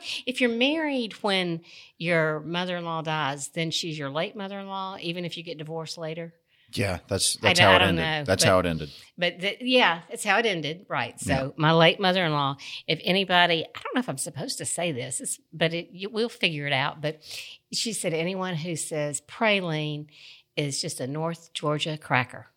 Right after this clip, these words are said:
Speaker 1: <laughs> Apparently that was just a real insult, being from South Georgia, that that's what
Speaker 2: You know,
Speaker 1: she would call 'em.
Speaker 2: I, I always, when someone says praline, I said, "You, you're, you're trying to say praline." I mean, w-, I'm from New
Speaker 1: I know
Speaker 2: Orleans.
Speaker 1: what you mean,
Speaker 2: Yeah?
Speaker 1: but
Speaker 2: Do you like 'em smooth or sandy?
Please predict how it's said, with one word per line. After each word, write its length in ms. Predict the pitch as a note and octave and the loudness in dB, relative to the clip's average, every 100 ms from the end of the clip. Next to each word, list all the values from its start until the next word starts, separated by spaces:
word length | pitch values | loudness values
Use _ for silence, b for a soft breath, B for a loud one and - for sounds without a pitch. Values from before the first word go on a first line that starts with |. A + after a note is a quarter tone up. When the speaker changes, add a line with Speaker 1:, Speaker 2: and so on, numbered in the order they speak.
| - | -12
Speaker 1:
<laughs> 180 | - C4+ | 4 10
Apparently 640 | B3+ B3+ D#4+ D#4+ F4 C#4+ | 10 10 10 10 10 10
that 300 | A#3 G#3+ A3+ | 8 6 6
was 220 | A#3 - | 4 4
just 260 | C#4 B3 C4+ | 4 4 0
a 40 | |
real 280 | G3+ A3+ A#3 | 2 4 6
insult, 560 | A3 A3 - F3+ D#3+ - B B B | 2 0 -2 0 -2 -4 B B B
being 320 | G3+ G#3 B3 F#3+ | 0 0 0 -2
from 320 | G3+ F#3 F3 | -2 -2 0
South 380 | - F3+ F3+ - | 2 2 0 -4
Georgia, 360 | E3+ D3+ C#3 | -6 -6 -10
that 160 | C#3+ D#3+ | -10 -6
that's 240 | F#3+ - | -6 -6
what 120 | G#3 C3 | 2 8
Speaker 2:
You 100 | C3+ | 10
know, 180 | C3 A#2+ | 10 8
Speaker 1:
she 40 | - | 4
would 80 | - | -2
call 180 | - - | -4 -2
'em. 40 | - | 4
Speaker 2:
I, 380 | B2 - G#2+ - - - - A#2 - - | 4 2 -4 -6 -18 -20 -10 -8 -4 6
I 140 | A#2 | 10
always, 360 | B2 B2 A2+ G#2 | 12 10 8 4
when 100 | G#2 | 2
someone 300 | - A2 G2+ | 2 2 4
says 220 | - F#2 | 4 2
praline, 440 | - G2+ F2+ F2 E2 | 4 4 4 2 0
I 40 | |
said, 200 | - E2+ | -2 -2
"You, 120 | F2 F#2 | -8 -6
you're, 260 | F#2+ G2+ - - | -4 -4 -6 -8
you're 120 | G#2+ | -6
trying 300 | - F2+ D#2+ | -2 0 0
to 60 | C2+ | -2
say 140 | C#2 | -4
praline." 520 | - C2+ C2 A1+ A1 - _ | -4 -4 -6 -8 -12 -14 _
I 40 | E2+ | -4
mean, 160 | D#2+ D#2 | -4 -4
w-, 340 | F2 F2+ F#2+ - B B - | -6 -6 -10 -14 B B 0
I'm 160 | G#2+ | 2
from 140 | - G3 | 4 4
New 80 | |
Speaker 1:
I 20 | A3 | 8
know 160 | B3 C4+ | 10 12
Speaker 2:
Orleans. 160 | - | 10
Speaker 1:
what 200 | C#4 A3 | 8 4
you 100 | G#3 | 2
mean, 460 | G3 G3 E3+ E3 D#3+ | 0 2 2 0 0
Speaker 2:
Yeah? 180 | E3+ E3 | 0 2
Speaker 1:
but 460 | E3+ C#3 B2 B2+ - | 2 2 0 -4 6
Speaker 2:
Do 80 | A#2+ | 10
you 80 | |
like 200 | A2+ A2+ | 10 10
'em 120 | A2 G2 | 6 6
smooth 340 | - G#2+ A2 | 6 4 2
or 40 | |
sandy? 340 | G2 F2+ D2+ | 0 -2 -4